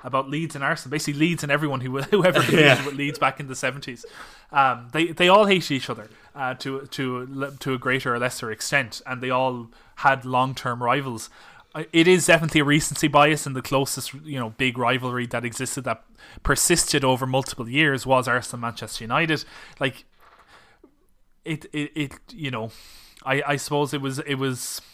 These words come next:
Speaker 1: it was the first of those type of kinds, and it was the first that, uh, so-called narrative got to be built around.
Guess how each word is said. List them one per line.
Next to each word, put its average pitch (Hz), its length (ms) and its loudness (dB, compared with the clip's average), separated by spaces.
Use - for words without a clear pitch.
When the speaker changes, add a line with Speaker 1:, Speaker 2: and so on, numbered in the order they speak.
Speaker 1:
it 151 60 -6
was 147 180 -2
the 135 80 -4
first 156 460 2
of 160 120 -6
those 160 240 0
type 170 140 2
of 156 60 -6
kinds, 170 320 0
and 139 100 0
it 123 40 -6
was 123 100 -6
the 127 60 -8
first 139 360 2
that, 127 240 2
uh, 120 160 4
so-called 131 480 2
narrative 131 440 4
got 139 200 4
to - 80 -4
be 131 80 4
built 131 320 0
around. 151 400 2